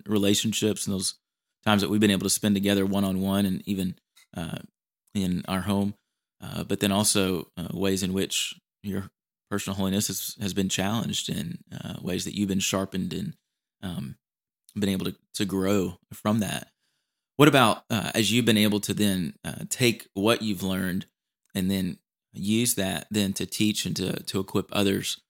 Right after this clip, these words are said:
particularly within the, uh, house community that you live in, uh, there on Light Bearers property?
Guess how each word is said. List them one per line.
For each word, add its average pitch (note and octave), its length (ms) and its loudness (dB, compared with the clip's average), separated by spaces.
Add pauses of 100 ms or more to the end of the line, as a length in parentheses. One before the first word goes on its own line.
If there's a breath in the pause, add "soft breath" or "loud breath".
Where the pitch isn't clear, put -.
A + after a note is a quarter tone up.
(220)
particularly G2+ 800 0
within G#2 420 2
the, F#2 380 -4
uh, - 220 -10 (160)
house A2 200 0
community G2+ 380 0
that F2 180 -2
you F#2+ 100 -2
live G2 220 2
in, F#2 300 -2 (180)
uh, A2+ 140 -6
there G2+ 200 2
on F#2+ 120 -2
Light F#2+ 180 -2
Bearers F#2+ 200 -4
property? - 440 -6